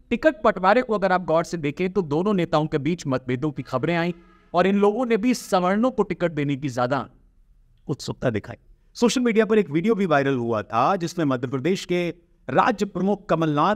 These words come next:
पार्टी कार्यकर्ताओं से ये कहते थे, कहते दिख रहे थे कि दिग्विजय सिंह और उनके बेटे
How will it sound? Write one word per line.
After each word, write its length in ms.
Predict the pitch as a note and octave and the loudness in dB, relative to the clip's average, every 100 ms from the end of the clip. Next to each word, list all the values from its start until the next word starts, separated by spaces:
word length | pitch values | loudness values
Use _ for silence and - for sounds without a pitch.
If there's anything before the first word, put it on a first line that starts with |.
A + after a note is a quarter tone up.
| - | 0
पार्टी 280 | D#3 D3 E3+ | 0 0 -2
कार्यकर्ताओं 580 | D#3+ C#3 B2+ C3 C#3 E3+ | -2 -2 0 -4 -2 -4
से 140 | - | -2
ये 120 | D#3+ A#2+ | -2 0
कहते 360 | D3 D#3+ G#3 | 0 0 0
थे, 240 | - A#2 A2+ | -2 -4 -4
कहते 300 | - B2+ C#3+ | -4 -2 0
दिख 200 | F#3+ E3 | 0 2
रहे 160 | C3 | 0
थे 120 | C3+ | 0
कि 140 | G3 G3+ | -4 -2
दिग्विजय 420 | D3 A#2+ D3+ G3 | -2 -2 0 0
सिंह 260 | - G#3 F3+ | 0 0 0
और 80 | |
उनके 220 | D#3 D#3+ B2+ | -2 -2 -2
बेटे 420 | D3+ D3+ A2 | 0 0 -2